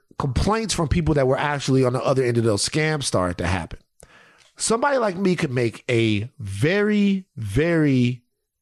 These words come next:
strong argument that those scammers helped Beverly Hills.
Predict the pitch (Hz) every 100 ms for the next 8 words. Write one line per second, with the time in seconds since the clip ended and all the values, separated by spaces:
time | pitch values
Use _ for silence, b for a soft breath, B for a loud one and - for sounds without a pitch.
0 | _ _ _ _ _ _ _ - _ _
1 | _ _ _ _ _ _ _ _ _ _
2 | _ _ _ _ _ _ - - 180 208
3 | 185 214 185 117 98 113 - _ _ _
4 | _ _ _ _ _ _ - 131 139 123
5 | 113 _ _ _ _ _ _ _ - 104
6 | 202 226 - - - 233 226 123 73 -
7 | - - - _ _ _ _ _ _ _
8 | _ _ _ _ _ - - - 226 185
9 | - 127 98 82 73 71 71 - - -